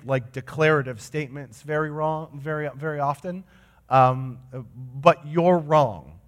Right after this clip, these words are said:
If you don't think that you have something that God can use in a significant way,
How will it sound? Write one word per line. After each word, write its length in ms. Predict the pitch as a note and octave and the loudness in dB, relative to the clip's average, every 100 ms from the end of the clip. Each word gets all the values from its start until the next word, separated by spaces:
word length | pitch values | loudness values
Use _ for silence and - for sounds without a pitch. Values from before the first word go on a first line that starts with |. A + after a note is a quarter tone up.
| _ - - _ _ _ _ _ _ _ _ _ _ _ _ _ _ | _ -20 -20 _ _ _ _ _ _ _ _ _ _ _ _ _ _
If 300 | D#3 D#3 D#3+ | -2 -2 0
you 160 | F#3+ G3+ | 2 6
don't 300 | G#3+ A3+ G#3+ | 8 8 6
think 300 | G#3+ G#3 G3 | 0 2 2
that 120 | E3 | -2
you 160 | D3+ F#3+ | 0 4
have 260 | F3+ F3+ F3+ | 8 8 6
something 400 | F3+ D3 D#3 D3+ | 2 -2 -4 -2
that 180 | C#3+ C3+ | -4 4
God 340 | D#3+ D#3+ D#3+ | 8 8 6
can 160 | E3 D#3 | -2 -2
use 360 | F3 E3+ D3 | 0 2 0
in 180 | D3+ D#3 | -2 -4
a 40 | |
significant 580 | D3+ D3+ D3 D#3 D3 B2+ | -4 -6 -6 -6 -6 -4
way, 460 | D3 D#3 C3 C3 | 4 6 4 -2